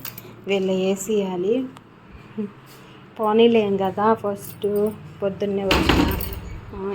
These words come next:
ఎవరిని ప-, ఎవరిని నేను కుట్టను, ఇవ్వను అని చెప్పనండి. నాకు టయాన్ని బట్టి కూడా నా పనులు ఆపుకొని కుట్టిస్తాను. ఎందుకంటే నాకు ఆధారం ఇదే కదా, నేను ఒకసారి వద్దనుకుంటే మళ్ళీ,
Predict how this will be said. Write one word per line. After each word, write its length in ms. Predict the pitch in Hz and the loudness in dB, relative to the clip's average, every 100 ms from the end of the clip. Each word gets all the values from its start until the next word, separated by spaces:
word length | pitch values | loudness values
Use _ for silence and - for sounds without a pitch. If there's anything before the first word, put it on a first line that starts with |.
| - | 0
ఎవరిని 580 | 226 214 214 226 254 269 | 6 6 6 6 6 6
ప-, 340 | 269 226 214 190 | 6 6 6 6
ఎవరిని 840 | 208 202 226 240 247 269 269 254 | 4 4 4 6 6 8 8 8
నేను 320 | 226 214 208 202 196 190 190 | 6 6 4 4 4 4 0
కుట్టను, 640 | - 220 214 240 226 226 | 2 0 2 2 6 6
ఇవ్వను 440 | 226 208 196 214 220 | 6 4 0 0 0
అని 140 | 208 | -2
చెప్పనండి. 640 | 202 196 - 208 196 190 | -4 -10 -6 -4 -2 0
నాకు 440 | 220 208 196 196 214 | 2 2 0 -2 -8
టయాన్ని 440 | 208 196 208 220 | -6 -4 0 0
బట్టి 300 | 208 196 202 | 0 -2 -6
కూడా 380 | 196 185 214 285 - - - - - | -8 -2 2 2 0 -14 -20 -12 -6
నా 200 | 196 202 214 | -2 0 2
పనులు 260 | 208 226 | 4 6
ఆపుకొని 520 | 214 202 - 202 233 | 4 0 -4 -2 0
కుట్టిస్తాను. 720 | 285 226 202 208 208 208 196 | 0 -2 0 -2 -2 -2 0
ఎందుకంటే 600 | 220 208 202 - 214 208 | 2 2 0 -2 -2 0
నాకు 260 | 233 202 185 | 0 0 2
ఆధారం 440 | 185 185 202 202 190 | 2 4 2 2 -2
ఇదే 160 | 190 | -4
కదా, 360 | 185 196 185 214 | -6 -4 0 2
నేను 280 | 226 208 196 | 4 4 2
ఒకసారి 480 | 196 - - 214 220 | -4 -4 0 4 4
వద్దనుకుంటే 720 | 208 180 208 208 196 196 196 | 2 2 2 2 0 -4 -2
మళ్ళీ, 400 | 196 190 196 | -2 2 4